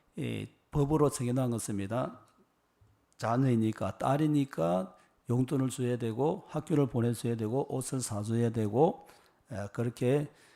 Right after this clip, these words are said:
에, 또 학교도 보내주고 또 이렇게 해야 된다. 법으로 정해놓고 이렇게, 에, 행하느냐 할 때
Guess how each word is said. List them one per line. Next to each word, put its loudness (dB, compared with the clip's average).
에, -6
또 0
학교도 -6
보내주고 -2
또 -2
이렇게 -6
해야 0
된다. -8
법으로 2
정해놓고 0
이렇게, 0
에, -6
행하느냐 0
할 -2
때 0